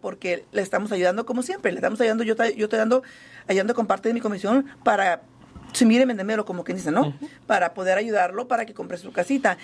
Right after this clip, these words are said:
Speaker 1: Es la casa de, de sus sueños en el aspecto de que en esas dos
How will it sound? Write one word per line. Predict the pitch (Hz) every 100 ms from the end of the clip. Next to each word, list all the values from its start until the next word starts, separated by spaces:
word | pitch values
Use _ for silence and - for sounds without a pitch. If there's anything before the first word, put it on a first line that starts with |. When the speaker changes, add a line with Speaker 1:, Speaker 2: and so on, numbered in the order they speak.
| - -
Speaker 1:
Es | 214 233
la | 269
casa | 269 254 269
de, | 247 196 175
de | 196
sus | 196
sueños | 202 233
en | 247
el | 196
aspecto | 170 - 196 240
de | 214
que | 208 180 - - - - _ - - - - - - - -
en | 226
esas | 226 269 262 247 196
dos | 208 247 254 -